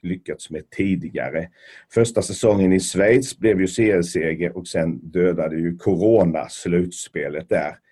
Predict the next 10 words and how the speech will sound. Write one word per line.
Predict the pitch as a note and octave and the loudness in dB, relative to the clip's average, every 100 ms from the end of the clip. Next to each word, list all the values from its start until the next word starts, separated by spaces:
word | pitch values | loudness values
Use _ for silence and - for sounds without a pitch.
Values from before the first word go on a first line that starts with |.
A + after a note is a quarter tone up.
| _ _ _ _ | _ _ _ _
Eh, | G#2 A#2 B2 B2+ B2+ - _ - - | 2 6 6 4 2 -6 _ -20 -16
stort | - - D#3 - | -2 6 6 6
grattis | D3+ B2 - - | 0 0 -4 0
till | B2 B2+ | 2 4
en | C#3 | 4
härlig | E3+ A2+ G2+ G#2 A2 | 6 6 6 4 2
hockeyresa | A2+ F3 - - F2 F#2+ C#3 | 0 -8 -6 -4 -2 -2 -6
so | B2+ A#2 G2+ | -4 -2 -2
far, | - F#2 | -2 -2
Rickard. | E2 E2+ G#2 E3 | -2 -4 -2 -2